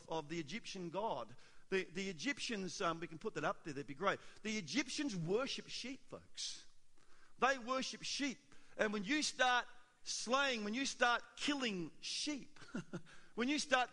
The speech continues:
killing what people worship, how many know you're gonna get 'em offside? <laughs> The Egyptians worship sheep, and now the,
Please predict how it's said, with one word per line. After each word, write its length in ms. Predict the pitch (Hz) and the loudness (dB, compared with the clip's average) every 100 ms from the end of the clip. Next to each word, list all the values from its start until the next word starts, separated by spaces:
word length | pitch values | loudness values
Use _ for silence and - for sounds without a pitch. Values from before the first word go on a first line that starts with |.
| - | 0
killing 420 | 320 330 233 208 | 4 6 6 4
what 300 | 220 226 - | 2 0 -2
people 380 | 247 - 208 180 151 | -2 0 -2 0 2
worship, 580 | 480 - - - - - - - - - | 2 2 0 -2 -6 -12 -12 -14 -14 0
how 180 | 240 302 | 4 4
many 260 | 269 240 220 | 4 2 4
know 380 | 254 277 220 180 - | 4 6 4 2 -4
you're 100 | 233 | 0
gonna 180 | 254 262 | 4 4
get 180 | 214 233 | 4 4
'em 100 | 208 | 4
offside? 640 | 196 - 240 302 254 117 - - - | 2 0 4 4 4 2 -4 -10 -8
<laughs> 60 | 139 180 156 - 151 - 170 - - - - - | -8 -8 -10 -10 -12 -12 -14 -14 -14 -14 -12 -2
The 100 | 240 | 0
Egyptians 540 | 156 330 - 262 214 | 2 2 2 -4 -2
worship 460 | 202 262 262 233 - | 2 2 4 0 0
sheep, 440 | - 294 302 - | 0 4 4 4
and 100 | 226 | 4
now 160 | 254 254 | 4 4
the, 240 | 233 226 | 4 0